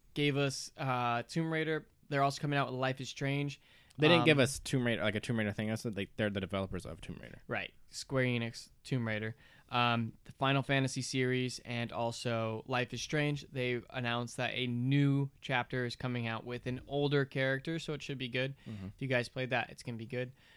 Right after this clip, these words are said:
Speaker 1: Um, as we have Nintendo and E A left. So these are the big ones that Mikey really wanted to talk about. So I'm gonna let Mikey take the helm, and then, uh, as soon as he's done with, uh, the points that he wants to hit and his opinions on it,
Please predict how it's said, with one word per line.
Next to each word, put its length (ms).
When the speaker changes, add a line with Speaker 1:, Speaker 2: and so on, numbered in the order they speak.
Speaker 1:
Um, 520
as 380
we 140
have 160
Nintendo 760
and 140
E 220
A 40
left. 360
So 120
these 260
are 20
the 100
big 260
ones 280
that 160
Mikey 460
really 300
wanted 280
to 80
talk 160
about. 260
So 120
I'm 100
gonna 120
let 140
Mikey 340
take 260
the 60
helm, 380
and 200
then, 440
uh, 240
as 80
soon 160
as 140
he's 200
done 300
with, 260
uh, 260
the 100
points 360
that 80
he 200
wants 280
to 80
hit 260
and 100
his 180
opinions 460
on 180
it, 140